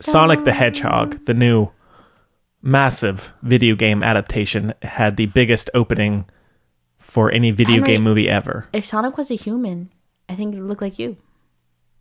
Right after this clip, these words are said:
Speaker 1: Interesting.
Speaker 2: Yeah, hundred percent. The hair.
Speaker 1: Let that
Speaker 2: You
Speaker 1: one
Speaker 2: wear
Speaker 1: marinate.
Speaker 2: a lot of blue. You wear a lot of blue.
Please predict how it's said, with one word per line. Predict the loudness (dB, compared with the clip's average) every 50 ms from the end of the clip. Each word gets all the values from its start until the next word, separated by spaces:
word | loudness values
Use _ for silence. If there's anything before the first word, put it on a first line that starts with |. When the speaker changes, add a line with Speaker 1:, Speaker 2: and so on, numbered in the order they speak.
| _ _ _ _ _ _ _ _ _ _ _ _ _ _ _ _ _ _ _ -8 -6
Speaker 1:
Interesting. | -6 -4 -4 -6 -4 -4 -6 -6 -6 -8 _
Speaker 2:
Yeah, | -8 -8 -8 -8 -10 -16 -18 -16 -8
hundred | -2 -2 -2 -2 -2 -6
percent. | -6 -4 -2 -2 -2 -2 -4 -8 -16 -20 _ _ _ _ _ _ _ _ _ _
The | -4 -2
hair. | 0 0 0 0 0 -2 -4 -6 -8 _ _ _ _ _ _ _ _ _ _ _ _ _ _ _ _ 0
Speaker 1:
Let | 2 2 4 4
that | 4 4
Speaker 2:
You | 4
Speaker 1:
one | 4 4
Speaker 2:
wear | 4 4 6
Speaker 1:
marinate. | 6 4
Speaker 2:
a | 4
lot | 4 2
of | 2
blue. | 2 4 4 4 4 4 2 0 -4 _ _ _ _ _ _
You | -2 2
wear | 2 2
a | 2
lot | 2 -2 -2 0 0 0 0 -2
of | -2
blue. | -6 -6 -6 -8 -10